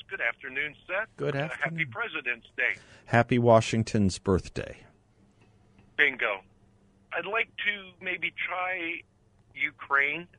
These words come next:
Speaker 1: the balloons, and Afghanistan kind of indirectly compare, contrast
Speaker 2: Okay.
Speaker 1: together.
Speaker 2: Okay.
Speaker 1: All right. So back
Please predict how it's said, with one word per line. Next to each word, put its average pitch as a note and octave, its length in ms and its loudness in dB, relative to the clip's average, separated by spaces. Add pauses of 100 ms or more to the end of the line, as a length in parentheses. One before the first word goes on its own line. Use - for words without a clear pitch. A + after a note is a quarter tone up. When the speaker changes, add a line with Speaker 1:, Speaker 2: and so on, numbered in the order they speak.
(160)
Speaker 1:
the A#2+ 80 -6
balloons, C3 500 -8 (120)
and A2+ 140 -10
Afghanistan A#2 1000 -4 (260)
kind A#2 200 -10
of G#2 80 -10 (260)
indirectly A#2 720 -6 (100)
compare, A2 360 -4 (100)
contrast A2 420 -4
Speaker 2:
Okay. B2 280 6
Speaker 1:
together. A2 320 -2 (120)
Speaker 2:
Okay. B2 320 4 (600)
Speaker 1:
All A#2+ 120 -6
right. A#2 280 2 (360)
So D3+ 80 -2
back F3 240 0